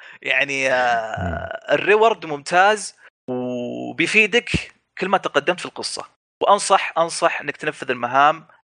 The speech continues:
Speaker 1: على اللي موجود تشوفه بالخريطة. يعني لا تتجاهله وتقول بخلصه بعدين. أنصحك تخلصه. لأن أنا تجاهلت في المسار A، تجاهلت مهام كثيرة وندمت.
Speaker 2: مم.
Speaker 1: أنصح، آه، أي لاعب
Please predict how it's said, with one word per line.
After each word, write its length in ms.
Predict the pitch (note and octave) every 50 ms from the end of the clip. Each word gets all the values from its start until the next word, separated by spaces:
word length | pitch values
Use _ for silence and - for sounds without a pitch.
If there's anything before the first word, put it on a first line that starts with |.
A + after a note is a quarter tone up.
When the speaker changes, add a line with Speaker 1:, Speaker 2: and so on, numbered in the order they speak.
| _ -
Speaker 1:
على 140 | D3+ F3
اللي 120 | F3 E3 D3+
موجود 300 | D3 C#3+ D3+ D#3+ E3 D3
تشوفه 240 | - - E3+ D3+ C3
بالخريطة. 500 | A#2+ - - C3 G#2+ - - - - _ _ _ _
يعني 180 | - A#2+ B2+ C3+
لا 100 | D#3 F3
تتجاهله 560 | F3+ - - - E3 E3+ D#3 D3 D3 C#3+ D3
وتقول 220 | C#3 - C#3+ D3+
بخلصه 320 | C#3 - - D3 C#3 - B2+
بعدين. 360 | A#2+ A2+ A2+ A2+ A#2+ B2+ C3+ - _ - C#3+
أنصحك 320 | C3+ - - D#3+ - -
تخلصه. 400 | - - - A#2 A#2 A#2 - A#2+
لأن 100 | B2 C3
أنا 120 | C#3+ D3+
تجاهلت 480 | D3+ E3 D#3 F3 D#3+ D#3 E3 D#3+ D3+ -
في 200 | - - - C3
المسار 380 | B2+ B2 B2+ C3+ - D3+ C#3+ -
A، 260 | - C#3+ D#3 F3+ F#3 - - - - _ _
تجاهلت 400 | - C#3+ D3+ C#3+ D3+ D#3 C#3 -
مهام 180 | C#3+ C#3 C#3 C3
كثيرة 460 | - - - C#3+ C#3+ D3 D#3 E3 E3 - - - -
وندمت. 520 | C3 D3 D3 - A2+ G#2 - - - - -
Speaker 2:
مم. 160 | F#2 E2+ F2+ - - _ _ _ _ _ -
Speaker 1:
أنصح، 640 | D3 D#3 D3+ - - E3+ E3 - - - - - _ _ - _ -
آه، 220 | B2 A#2+ A2+ - B2+
أي 100 | C#3+ C3
لاعب 340 | B2 A2+ G#2+ G#2+ A#2+ C3+